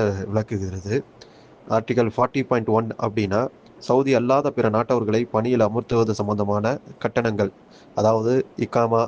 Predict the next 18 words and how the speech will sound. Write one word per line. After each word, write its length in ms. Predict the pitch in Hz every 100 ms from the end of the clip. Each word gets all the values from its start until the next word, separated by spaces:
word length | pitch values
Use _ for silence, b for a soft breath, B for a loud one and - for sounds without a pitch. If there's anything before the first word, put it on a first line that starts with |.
| -
மற்றும் 340 | 120 113 113 101
வேலை 320 | 113 127 120
அனுமதி, 400 | 107 117 113 104 98
ஒர்க் 220 | 110 -
பெர்மிட் 400 | 143 117 110 98
எல்லாமே 420 | 104 113 104 110 135 B B B -
யாருடைய 440 | 113 139 139 117
பொறுப்புல 360 | 117 120 127 110
இருக்கும் 360 | 107 - 110 101
அப்படின்னு 240 | 98 107
சொல்லி 220 | 107 104
பார்த்தீங்கன்னா, 400 | 107 98 98 101 156 - B B B -
கம்பெனியோட 460 | 123 156 139 110
பொறுப்பு, 440 | 104 110 - 117 -
ஸ்பான்சருடைய 640 | - - 127 139 123 110 104
பொறுப்புல 320 | 117 110 147
தான் 140 | 120
இருக்கும். 300 | 98 92 101